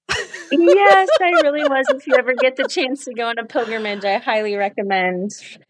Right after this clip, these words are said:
Speaker 2: Yes, yes, yes.
Speaker 1: Oh, beautiful. Okay.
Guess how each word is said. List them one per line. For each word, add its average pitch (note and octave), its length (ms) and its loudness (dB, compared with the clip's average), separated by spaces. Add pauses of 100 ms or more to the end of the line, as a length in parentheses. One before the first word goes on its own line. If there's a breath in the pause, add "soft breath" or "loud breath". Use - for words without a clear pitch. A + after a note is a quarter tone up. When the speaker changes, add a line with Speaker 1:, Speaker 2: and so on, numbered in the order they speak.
(140)
Speaker 2:
Yes, G#3+ 340 0
yes, A#3 260 -2
yes. G3+ 640 -4 (300)
Speaker 1:
Oh, C#4 540 2
beautiful. C4+ 1040 0 (400)
Okay. G3+ 560 2